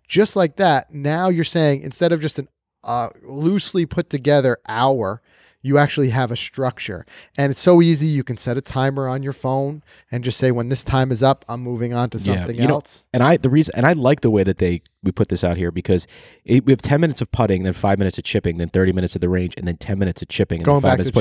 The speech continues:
Speaker 2: of putting.
Speaker 1: chipping.
Speaker 2: Almost like the game like training. Kinda take your mind off it,
Speaker 1: Yeah.
Speaker 2: go do something else, and then let's see if you can come back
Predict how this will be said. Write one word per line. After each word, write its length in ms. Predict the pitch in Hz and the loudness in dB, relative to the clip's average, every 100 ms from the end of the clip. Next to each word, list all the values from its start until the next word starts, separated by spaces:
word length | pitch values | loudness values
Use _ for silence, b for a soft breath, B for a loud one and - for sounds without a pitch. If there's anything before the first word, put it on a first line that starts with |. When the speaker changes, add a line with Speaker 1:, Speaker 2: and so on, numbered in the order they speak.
| 131 | -2
Speaker 2:
of 40 | |
putting. 140 | - | -6
Speaker 1:
chipping. 240 | 101 - - | -16 -16 -2
Speaker 2:
Almost 180 | 170 175 | 2 2
like 100 | 135 | 2
the 60 | |
game 180 | 113 107 | 2 2
like 180 | 104 92 | 2 0
training. 340 | - 101 80 | -2 -2 -2
Kinda 180 | - 101 | -4 -4
take 180 | - 123 | -2 -2
your 80 | 151 | 0
mind 260 | 120 120 | 2 2
off 180 | - 170 | 2 0
it, 120 | 90 | -2
Speaker 1:
Yeah. 200 | 117 117 95 | -4 -10 2
Speaker 2:
go 100 | 107 | 4
do 140 | 117 | 4
something 340 | 135 135 120 113 | 2 0 2 2
else, 300 | 92 92 - | 2 -2 -6
and 100 | 98 | -2
then 100 | 104 | 2
let's 140 | 107 - | 2 2
see 80 | |
if 60 | 113 | 0
you 40 | |
can 100 | 104 | 2
come 160 | 98 101 | -2 0
back 320 | 98 92 90 | 2 2 0